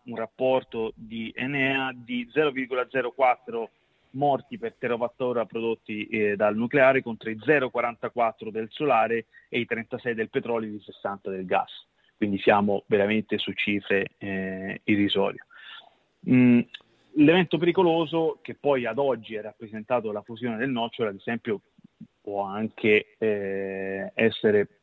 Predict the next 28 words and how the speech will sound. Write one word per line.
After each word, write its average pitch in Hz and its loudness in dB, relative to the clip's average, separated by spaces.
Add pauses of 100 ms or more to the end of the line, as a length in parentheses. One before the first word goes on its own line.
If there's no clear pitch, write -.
(120)
non 120 4
dico 165 4
trascurato 117 0
oggi, 101 -14 (420)
ma, 127 0 (160)
mm, 101 -10 (340)
possiamo 131 2
dormire 123 -2
abbastanza 117 -6
tranquilli, 113 -4
perché 101 -12
come 113 -2
dicevo 117 -2
prima 123 2 (320)
i 107 -4
sistemi 113 2
di 110 6
raffreddamento 117 0
sono 107 -6
tali 110 4 (240)
da 107 -8
consentire, 110 0
eh, 101 -6
ad 113 0
oggi 110 2
un 120 0
autocontrollo 117 0
della, 107 0